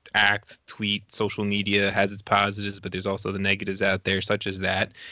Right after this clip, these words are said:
And, you know, seeing the outpour that you've shown, your teammates have shown, um, other fans and the club in general have shown, I think that that is a, you know, am-, an amazing positive step for F C Cincinnati as a whole, for the F C Cincinnati community and everything like that. So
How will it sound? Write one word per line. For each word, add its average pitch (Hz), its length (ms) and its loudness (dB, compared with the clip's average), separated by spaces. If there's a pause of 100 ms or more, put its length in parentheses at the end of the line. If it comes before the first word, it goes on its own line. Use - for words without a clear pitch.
(200)
And, 98 540 4
you 101 60 -2
know, 98 120 0
seeing 110 320 -2
the 107 160 2
outpour 98 480 -2
that 95 220 -4
you've 113 260 -2
shown, 107 480 0
your 98 200 0
teammates 104 520 2
have 101 160 2
shown, 98 500 2 (300)
um, 95 280 4
other 104 200 8
fans 101 480 2
and 98 140 0
the 95 40 -2
club 104 300 4
in 98 80 0
general 104 320 4
have 92 100 2
shown, 95 200 2
I 95 100 6
think 104 240 0
that 98 160 -2
that 95 300 2
is 95 240 0
a, 92 160 4
you 92 160 2
know, 92 200 2
am-, 92 300 2
an 95 120 4
amazing 101 420 6
positive 98 440 2
step 98 280 -4
for 95 260 -2
F 95 140 2
C - 100 -6
Cincinnati 95 680 -4
as 101 160 0
a - 20 -2
whole, 101 380 2
for 104 120 -2
the 95 80 4
F 95 100 2
C 92 100 -4
Cincinnati 95 420 -4
community 95 520 0
and 90 100 2
everything 92 320 -2
like 95 180 -4
that. 98 240 0
So 139 240 10